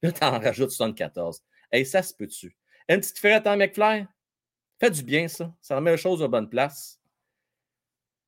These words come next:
Je suis content de vous avoir parlé, la gang, ce soir, c'était le fun. Euh, puis, tu sais, on va se le dire, on a une semaine de merde. De la pluie, là, la mouille, là.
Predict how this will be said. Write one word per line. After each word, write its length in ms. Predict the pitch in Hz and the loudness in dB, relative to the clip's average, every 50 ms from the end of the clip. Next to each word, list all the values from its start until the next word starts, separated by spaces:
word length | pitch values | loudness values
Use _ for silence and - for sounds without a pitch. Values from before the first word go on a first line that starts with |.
| _ - | _ -10
Je 80 | - | -2
suis 100 | - 180 | 2 4
content 200 | 170 160 - 196 | 4 4 4 2
de 40 | 180 | 4
vous 60 | 151 | 4
avoir 140 | 139 127 - | 4 4 4
parlé, 180 | 104 92 123 147 | 2 0 0 0
la 100 | 127 104 | 0 0
gang, 160 | 123 123 120 | 0 -2 -2
ce 40 | 101 | -2
soir, 180 | - - 123 123 | -2 -2 -2 -2
c'était 140 | - 107 | 0 -2
le 60 | 98 - | -2 -2
fun. 320 | - 98 95 98 98 101 - _ - 90 | -2 -4 -4 -4 -6 -10 -16 _ -6 -4
Euh, 460 | 90 90 87 90 90 90 87 87 85 | -2 0 2 2 2 2 2 0 -2
puis, 160 | - - - | -4 -8 -8
tu 60 | - | -2
sais, 200 | - 135 131 120 | 2 2 2 2
on 140 | 101 95 98 | 2 0 0
va 100 | 104 123 | -2 -2
se 100 | - 127 | 0 0
le 60 | 110 | 0
dire, 200 | 104 101 120 135 | 0 0 0 0
on 60 | 127 | 0
a 60 | 110 110 | 0 0
une 140 | 113 113 | 0 -2
semaine 360 | 110 - - 120 127 143 156 110 | -2 -4 -2 0 0 0 0 -2
de 100 | 90 82 | -4 -4
merde. 840 | 80 80 85 90 95 117 127 147 156 147 151 160 147 143 151 151 _ _ _ _ _ _ _ _ _ _ _ _ _ _ _ - | -6 -6 -4 -2 0 2 2 2 0 -2 -6 -8 -8 -8 -8 -10 _ _ _ _ _ _ _ _ _ _ _ _ _ _ _ 2
De 60 | 202 | 2
la 80 | 208 | 2
pluie, 280 | 190 - - 247 285 277 | 2 0 -2 0 2 4
là, 100 | 196 185 | 4 6
la 160 | 160 160 160 | 6 6 6
mouille, 300 | 180 196 214 240 254 240 | 6 6 6 4 4 2
là. 160 | 208 208 220 | -2 -2 -4